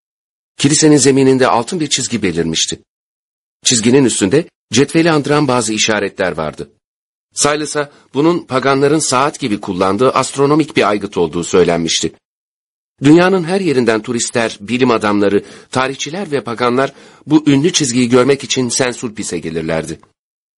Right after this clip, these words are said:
Gül çizgisi. Silas gözleriyle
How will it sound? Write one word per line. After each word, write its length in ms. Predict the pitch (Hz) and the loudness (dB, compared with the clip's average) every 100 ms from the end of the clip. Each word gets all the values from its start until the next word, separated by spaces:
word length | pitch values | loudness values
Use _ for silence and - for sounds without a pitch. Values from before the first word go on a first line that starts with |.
| _ _ _ _ _ 104 | _ _ _ _ _ 0
Gül 260 | 107 104 | 2 2
çizgisi. 560 | - 82 - - - - _ _ _ _ _ _ _ | 0 -4 -4 -4 -4 -8 _ _ _ _ _ _ _
Silas 480 | - 190 208 208 - | -2 0 0 -2 -2
gözleriyle 680 | 120 131 160 165 147 143 | 2 2 4 2 2 0